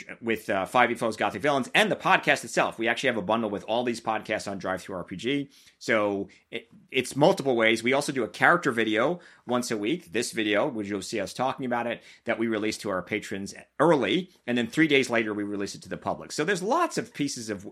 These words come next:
and ways to interact with this, uh, lots of ways to get, uh, access to it.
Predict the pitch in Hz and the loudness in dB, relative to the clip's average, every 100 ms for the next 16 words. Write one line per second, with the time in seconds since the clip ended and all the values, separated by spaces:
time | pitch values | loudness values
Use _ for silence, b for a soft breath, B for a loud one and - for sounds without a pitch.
0 | - 107 107 107 - 98 90 87 92 - | -6 -2 0 0 -2 -8 -8 -6 -6 -8
1 | 107 107 104 - B B B 98 95 113 | -6 -4 -6 -8 B B B -4 -2 2
2 | 139 147 131 107 104 104 95 - 104 95 | 2 2 0 -2 -2 -2 -4 -4 -4 -4
3 | 82 76 113 123 - 120 - 120 117 | -4 0 2 2 0 -6 -2 -2 -2